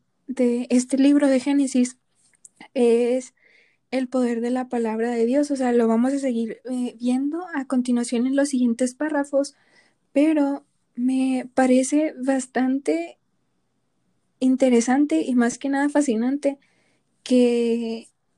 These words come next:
cada, cada vez que Dios crea algo,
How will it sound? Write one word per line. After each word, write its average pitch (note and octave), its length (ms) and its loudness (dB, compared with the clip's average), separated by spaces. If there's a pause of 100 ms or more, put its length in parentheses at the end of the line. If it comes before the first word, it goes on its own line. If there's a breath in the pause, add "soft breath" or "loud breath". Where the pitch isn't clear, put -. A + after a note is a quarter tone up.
(640)
cada, C#4 480 0
cada D#4 420 -6 (160)
vez C4+ 280 0
que D4 260 -4
Dios B3+ 340 0
crea B3+ 360 -2
algo, C#4+ 340 -4